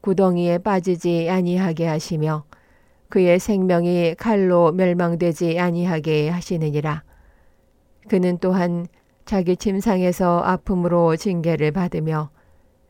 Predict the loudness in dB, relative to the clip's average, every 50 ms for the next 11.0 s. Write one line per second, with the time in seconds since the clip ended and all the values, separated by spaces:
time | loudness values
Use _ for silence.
0 | _ _ -4 -2 0 2 2 2 2 2 2 0 0 -2 -2 -2 0 2 2 4
1 | 4 4 2 0 -2 -8 _ _ _ _ _ 0 2 2 4 2 2 2 2 2
2 | 2 2 0 0 0 -2 -2 -2 0 0 0 2 2 0 0 -2 -2 -2 0 0
3 | 0 0 0 2 0 0 -2 -2 -2 -2 -2 -2 -2 -2 -2 -2 -2 -2 -4 -4
4 | -6 -10 _ _ _ _ _ _ _ _ -4 -2 -2 -2 -2 -4 -6 -6 -4 -4
5 | -4 -4 -6 -12 _ _ _ _ _ _ _ _ _ _ _ _ -2 0 2 4
6 | 4 2 2 2 0 0 0 2 2 2 2 2 0 0 0 -2 -2 -2 -2 0
7 | 0 0 0 0 -2 -4 -6 -10 _ _ _ _ _ _ _ _ _ -2 2 4
8 | 4 4 4 2 2 2 2 2 2 0 0 -2 0 0 0 0 0 0 0 2
9 | 2 2 2 2 0 0 0 -2 -2 0 0 0 0 0 0 0 -2 -2 -4 -6
10 | -6 -4 -2 -2 -2 -2 -4 -2 -2 0 0 -2 -2 -2 -2 -2 -2 -4 -4 -6